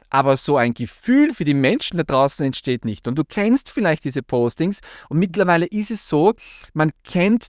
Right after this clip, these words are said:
diese Postings einfach. Man spürt das. Ja, man spürt das, ah, das ist so ein Chat G P T Mist. Punkt Nummer drei, die Außenperspektive,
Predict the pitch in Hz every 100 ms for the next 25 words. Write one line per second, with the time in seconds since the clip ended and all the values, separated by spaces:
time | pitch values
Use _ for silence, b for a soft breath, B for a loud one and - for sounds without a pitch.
0 | - 175 160 160 - 135 147 160 - 127
1 | - 113 127 131 120 95 - - B B
2 | B - 156 - - 180 262 277 - -
3 | - - - _ - - 135 185 170 -
4 | - 226 254 233 170 151 - 170 190 175
5 | 190 170 - 135 131 127 - 127 131 120
6 | 123 120 - 107 107 - - _ _ B
7 | B B B B B - 233 - 220 208
8 | - 110 - _ _ b b b - 202
9 | 233 - 151 220 - 220 175 151 - 147
10 | - 143 135 123